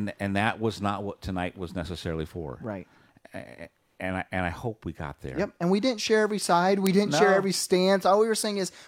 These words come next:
Speaker 2: we wanna invite you to understand how do boomers think, how do Gen Xers think, how do millennials think, and then part of how Gen Zers think. Just, even just small ways, not
Speaker 1: Yeah.
Speaker 2: every
Speaker 1: Yeah.
Speaker 2: way.
Speaker 1: Yeah.
Speaker 2: But, hey, thank you so much for joining us tonight. I hope that you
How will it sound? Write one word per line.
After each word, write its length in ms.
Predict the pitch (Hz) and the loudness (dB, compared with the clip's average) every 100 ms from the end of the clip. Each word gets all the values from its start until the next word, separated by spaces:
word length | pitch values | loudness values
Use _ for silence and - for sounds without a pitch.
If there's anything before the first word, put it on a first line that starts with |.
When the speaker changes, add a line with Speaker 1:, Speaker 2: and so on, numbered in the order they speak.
| _ | _
Speaker 2:
we 80 | 151 | -6
wanna 160 | 156 | -4
invite 500 | 143 131 139 147 151 | -4 -6 -6 -6 -6
you 80 | 160 | -6
to 120 | 143 - _ _ | -6 -8 _ _
understand 760 | 156 190 202 190 - 151 143 131 | -4 0 0 0 -2 -2 -2 -4
how 140 | 139 | -6
do 100 | 131 | -6
boomers 360 | 120 147 160 156 | -4 -4 -4 -4
think, 340 | 156 143 143 _ _ _ | -4 -6 -8 _ _ _
how 100 | 120 | -12
do 60 | |
Gen 220 | 117 131 127 | -6 -4 -4
Xers 320 | 127 - 120 | -4 -8 -10
think, 180 | 120 113 | -8 -8
how 60 | 110 | -8
do 60 | |
millennials 480 | 107 131 175 180 175 | -6 -4 -2 -2 -4
think, 360 | 165 160 156 _ _ | -6 -8 -8 _ _
and 240 | 127 131 131 | -8 -4 -2
then 140 | 127 | -4
part 240 | 120 151 147 | -2 0 0
of 80 | 143 | 0
how 140 | 139 | -2
Gen 240 | 135 135 127 | -2 -4 -4
Zers 400 | 131 127 110 - | -4 -6 -6 -10
think. 240 | 120 104 | -12 -8
Just, 220 | 160 175 - | -6 -6 -6
even 240 | 202 220 | -6 -4
just 320 | 196 185 - - | -4 -6 -8 -8
small 420 | - 175 170 151 | -4 0 0 0
ways, 300 | 139 117 147 | 0 -2 -2
not 200 | 156 175 | -2 -2
Speaker 1:
Yeah. 60 | 160 | -2
Speaker 2:
every 380 | 139 123 117 - 92 | -4 -4 -6 -10 -10
Speaker 1:
Yeah. 180 | 76 - - | -10 -10 -8
Speaker 2:
way. 280 | 117 95 - - | -6 -6 -10 -12
Speaker 1:
Yeah. 140 | 69 | -4
Speaker 2:
But, 200 | - 110 - - | -2 -2 -6 0
hey, 180 | 180 180 | 6 6
thank 200 | 202 202 | 4 0
you 60 | 185 | 0
so 140 | 196 | 0
much 180 | 180 - | 0 -2
for 80 | 151 | -2
joining 320 | 151 151 143 | 0 2 0
us 160 | 139 - | -2 -4
tonight. 340 | 143 139 113 | -2 -2 -2
I 160 | 120 156 | -2 -2
hope 300 | 143 160 - | -2 -4 -4
that 220 | 139 123 | -4 -4
you 520 | 139 143 147 147 143 | -6 -2 2 2 0